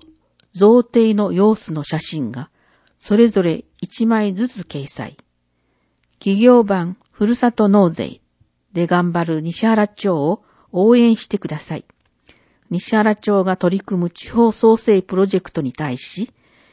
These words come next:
企業版ふるさと納税の制度を活用し、ご支援いただける企業を募集しています。企業として地域振興やエスディージーズの推進に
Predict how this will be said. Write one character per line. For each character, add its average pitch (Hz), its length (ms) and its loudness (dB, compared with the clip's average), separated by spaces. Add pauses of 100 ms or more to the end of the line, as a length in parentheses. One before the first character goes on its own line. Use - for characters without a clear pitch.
(240)
企 196 180 -6
業 233 220 6
版 196 280 -2 (380)
ふ 214 140 -6
る 247 100 0
さ 247 180 0
と 226 160 -2
納 220 220 4
税 147 260 -4
の 135 160 -10
制 202 280 -2
度 185 140 0
を 151 60 -4
活 - 300 -8
用 180 220 2
し、 - 340 -8 (320)
ご 170 140 -8
支 - 240 -4
援 214 200 0
い 185 60 -6
た 214 120 0
だ 214 140 0
け 202 180 -2
る 196 160 0
企 202 240 -2
業 202 200 4
を 135 300 -6 (340)
募 170 120 0
集 214 260 -2
し - 100 -12
て 160 120 -8
い 123 100 -4
ま 90 140 -12
す。 - 240 -20 (580)
企 185 180 0
業 185 180 6
と 180 160 -2
し - 140 -14
て 165 240 -8 (340)
地 214 220 -2
域 226 200 -4
振 226 300 0
興 123 320 -8
や 123 200 -10 (420)
エ 175 80 -4
ス 226 200 -4
デ 233 100 0
ィ 220 140 2
ー 175 40 -12
ジ 202 200 0
ー 185 40 2
ズ 160 140 -6
の 117 300 -6
推 214 260 0
進 190 340 -2
に 196 180 -2